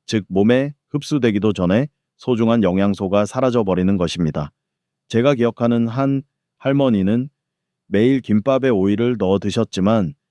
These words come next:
피부가 칙칙하고 잔주름이 많았습니다. 그 원인은 바로 오이와 생당근을 함께 먹었기 때문에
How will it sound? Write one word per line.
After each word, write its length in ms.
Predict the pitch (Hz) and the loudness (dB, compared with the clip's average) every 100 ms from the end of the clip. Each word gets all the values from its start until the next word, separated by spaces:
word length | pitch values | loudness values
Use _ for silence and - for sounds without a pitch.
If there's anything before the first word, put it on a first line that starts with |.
| _ - | _ -2
피부가 340 | 160 151 139 | -2 2 0
칙칙하고 680 | 131 156 160 147 113 110 110 | -2 -4 -4 -2 -2 0 -2
잔주름이 500 | 95 101 117 110 110 | -2 0 2 2 2
많았습니다. 720 | 85 90 95 92 87 78 73 _ _ _ _ _ | 2 0 -2 -2 -2 -2 -8 _ _ _ _ _
그 120 | 117 | -2
원인은 440 | 95 107 127 123 107 | 0 2 2 0 -2
바로 380 | 87 101 127 - _ _ _ | -2 -2 -2 -6 _ _ _
오이와 400 | - 127 135 127 | 0 2 4 2
생당근을 580 | 110 151 147 139 117 110 | 0 -2 0 0 2 0
함께 300 | 110 139 135 | -2 -4 0
먹었기 360 | 110 90 95 95 | 0 0 -4 -4
때문에 440 | 98 90 92 120 | -2 0 0 -2